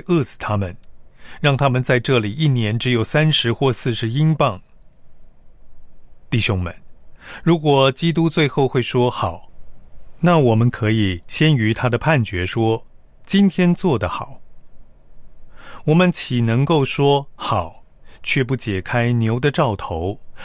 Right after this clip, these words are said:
让他吃田里所出的，从我们自己的财富中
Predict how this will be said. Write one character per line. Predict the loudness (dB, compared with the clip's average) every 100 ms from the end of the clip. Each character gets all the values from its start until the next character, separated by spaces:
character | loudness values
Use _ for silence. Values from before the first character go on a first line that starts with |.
| -2
让 | 0 2
他 | 2 0
吃 | 2 0
田 | -2 -2 0 2
里 | 0
所 | -2 -8
出 | -4 0 0
的， | 0 -6 -14 -18 -16 -18 -18 -16
从 | 0 4 6
我 | 6
们 | 6 4 2
自 | 2 0 0
己 | -2
的 | -2
财 | 0 0 0
富 | 0
中 | 2 2 2